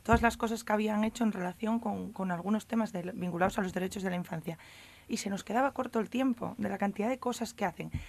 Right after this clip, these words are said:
Y generalmente, todas esas cosas que dicen que los ayuntamientos les escuchan, les responden, les hacen caso,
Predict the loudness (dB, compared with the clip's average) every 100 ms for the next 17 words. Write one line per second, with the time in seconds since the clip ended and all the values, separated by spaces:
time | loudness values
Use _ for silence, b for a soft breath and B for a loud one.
0 | B -2 -2 0 2 2 2 2 2 0
1 | -2 -4 B B 0 0 0 -6 -8 -4
2 | -6 -4 -2 -2 -2 -4 -4 -4 -4 -4
3 | -4 -4 -4 -4 -4 -4 -6 -6 -6 -4
4 | -4 -4 -2 -4 -6 -2 0 0 -4 -6
5 | -6 -4 -4 0 -2 -2 -8